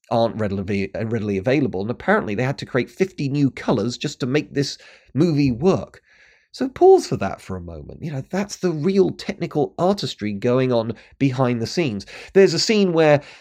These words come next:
Kaneda and his biker gang are walking down the street, and they're sort of like, well, yeah, as a group of people, they kind of overlap each other. But I've seen in the making of, they actually animated each individual person, knowing full well that nobody'd actually see perhaps that left leg moving,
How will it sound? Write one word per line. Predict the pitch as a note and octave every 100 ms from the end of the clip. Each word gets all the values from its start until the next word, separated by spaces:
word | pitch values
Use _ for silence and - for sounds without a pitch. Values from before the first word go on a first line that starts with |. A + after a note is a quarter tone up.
| -
Kaneda | E3+ D#3+ D3+ C#3+ G#2+
and | B2
his | C3+ A2
biker | - - A2 C#3+ D3 C#3+
gang | A2 B2 B2
are | A2 G#2
walking | A2+ C#3 C#3 C3+
down | A#2 A#2 A2+
the | A#2
street, | - G3+ B2 G#2+
and | A#2
they're |
sort | B2 -
of | A2+ A2+
like, | A#2+
well, | F3+ F#3
yeah, | E2+ - G#2 G2+
as | G2
a | G2
group | G#2 G2
of | G2 -
people, | G2+ G2+
they | A#2+
kind | A#2+ A#2+
of | -
overlap | A#2+ A#2+ A#2+ E3 C3+
each | G2+ G2
other. | E2+ - - - -
But | C#3
I've | C3
seen | D#3+ C#3+
in | A#2+
the | G#2+
making | A2 F3+ F#3+ C3+
of, | F#2 F2+ - -
they | -
actually | C#3+ - - -
animated | D#3+ D3+ A2 G#2 G2+
each | - D3 - -
individual | B2 A#2+ G#2+ A#2 A2
person, | G2+ D3+ D#3 G2 G2
knowing | B2 D#3 C#3+
full | - B2+
well | B2+ D#3
that | B2+
nobody'd | D3+ E3+ D3+
actually | - - D#3
see | - F3+
perhaps | - C3+ -
that | G2
left | A2 A2+ - -
leg | G2+ G2+ F#2
moving, | G2+ G#2+ G2+ G2 F#2+